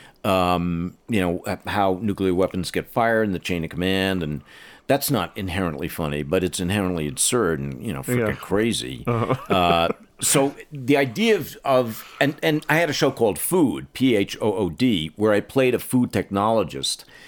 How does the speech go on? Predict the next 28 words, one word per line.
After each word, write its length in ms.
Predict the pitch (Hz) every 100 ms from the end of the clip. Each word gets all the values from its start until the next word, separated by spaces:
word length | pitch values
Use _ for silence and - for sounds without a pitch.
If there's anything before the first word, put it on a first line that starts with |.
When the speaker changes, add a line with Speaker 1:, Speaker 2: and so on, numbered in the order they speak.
| - - -
Speaker 1:
and 100 | 104
I 60 |
wore 300 | 104 98 104 98
a 140 | 87
chef's 380 | - - 104 -
toque, 480 | - 95 90 90 -
and, 260 | 82 78 76 - - - _ -
uh, 460 | 107 87 80 80 78 - -
and 240 | 117 117 -
I 140 | 123
basically 720 | 113 143 151 143 151 135 135 123
got 580 | 92 120 110 - -
brochures 920 | 110 113 98 - 190 175 147 135 113 -
and 200 | 117 101
photographed 760 | - 151 165 127 107 98 92
them 120 | 110 92
about 240 | 104 98
different 260 | 117 - 104
ingredients 680 | 90 120 143 135 127 117 -
and 120 | 82
processes, 760 | - 104 104 104 - 104 101 87
and, 180 | 85
you 80 | 127
know, 160 | 95 87
like, 420 | 90 82 - 107 110
we 260 | 110 107
put, 380 | 92 - 113 -
um, 400 | 95 87 85 80